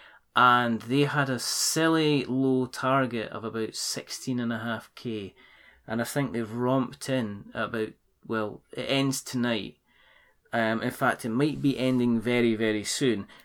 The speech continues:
But they so far have romped in with about three hundred and twenty-seven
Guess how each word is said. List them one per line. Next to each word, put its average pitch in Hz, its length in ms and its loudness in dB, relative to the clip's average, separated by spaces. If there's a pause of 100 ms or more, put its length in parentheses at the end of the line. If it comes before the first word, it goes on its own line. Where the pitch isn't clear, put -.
(120)
But 113 140 4
they 170 140 8
so 160 260 2
far 156 380 6
have 117 260 -4
romped 135 540 4
in 135 280 2
with 110 140 2
about 110 280 -2
three 139 760 0 (320)
hundred 113 720 2 (600)
and 120 240 -2
twenty-seven 131 1040 4